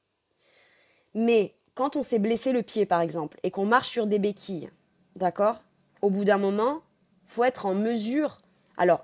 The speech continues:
il faut marcher avec les béquilles, mais il faut aussi s'occuper de soi. Il faut, euh, faire sa rééducation. Il faut prendre, bah, potentiellement, je sais pas moi, les médicaments qui ont été prescrits.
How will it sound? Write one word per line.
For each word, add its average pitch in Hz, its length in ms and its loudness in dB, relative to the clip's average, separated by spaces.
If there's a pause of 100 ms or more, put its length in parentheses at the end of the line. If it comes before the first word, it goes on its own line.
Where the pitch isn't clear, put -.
il 214 100 -2
faut 269 400 2 (440)
marcher 202 360 2
avec 180 260 0
les 175 80 0
béquilles, 285 480 2
mais 196 140 0
il 196 60 -2
faut 202 140 -4
aussi 190 200 -4
s'occuper 185 440 -10
de - 60 -14
soi. 277 300 0 (880)
Il 190 160 -2
faut, 262 360 4 (460)
euh, 170 640 2 (260)
faire 220 180 0
sa 190 180 0
rééducation. 190 880 -2 (140)
Il 190 160 -4
faut 240 200 -2
prendre, 226 500 -2
bah, 165 180 -2
potentiellement, 175 640 -6
je 165 100 -12
sais 190 160 -10
pas 220 160 0
moi, 175 160 -2
les 165 80 -2
médicaments 175 640 -6
qui - 200 -12
ont 165 80 -6
été 156 200 -8
prescrits. 277 560 -4